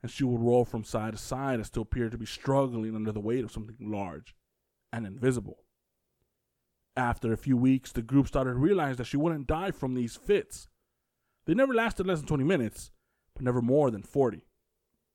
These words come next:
But no matter how hard she would struggle and how hard she would cry from the lack of oxygen,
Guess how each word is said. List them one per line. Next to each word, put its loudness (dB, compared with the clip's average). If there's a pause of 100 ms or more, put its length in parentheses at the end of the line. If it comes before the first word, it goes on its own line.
(1200)
But 0
no 2
matter 0 (720)
how -4
hard 2
she -8
would -4
struggle 0 (640)
and -4
how 0
hard 2
she -10
would -4
cry -2
from -8
the -8
lack -6
of -6
oxygen, -2